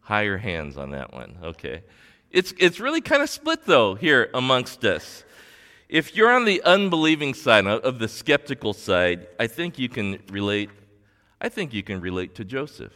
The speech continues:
Let's take a look at our text today in Matthew chapter one. This is how the birth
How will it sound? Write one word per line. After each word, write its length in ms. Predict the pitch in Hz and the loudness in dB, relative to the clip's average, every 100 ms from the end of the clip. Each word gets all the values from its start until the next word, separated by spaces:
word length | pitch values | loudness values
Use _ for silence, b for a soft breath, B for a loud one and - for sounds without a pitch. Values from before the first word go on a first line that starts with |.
| _ _ _ _ | _ _ _ _
Let's 160 | 139 - | -10 -4
take 160 | 170 151 | -2 2
a 60 | |
look 160 | 147 147 | 0 2
at 60 | |
our 100 | 120 | -2
text 340 | 101 - - - | 2 0 0 -4
today 220 | 104 92 | -2 -2
in 80 | 87 | 0
Matthew 320 | 98 95 92 | -2 -2 -6
chapter 360 | - 92 - 85 | 0 0 -2 -6
one. 300 | 82 71 62 _ _ _ _ _ _ _ _ _ _ _ _ _ b b b b b b b b _ | -4 -6 -10 _ _ _ _ _ _ _ _ _ _ _ _ _ b b b b b b b b _
This 220 | 165 202 | 0 0
is 160 | 185 - | -2 2
how 180 | 160 160 | 4 4
the 140 | 123 | 2
birth 640 | 92 117 131 151 - 139 | 2 4 4 4 -4 -18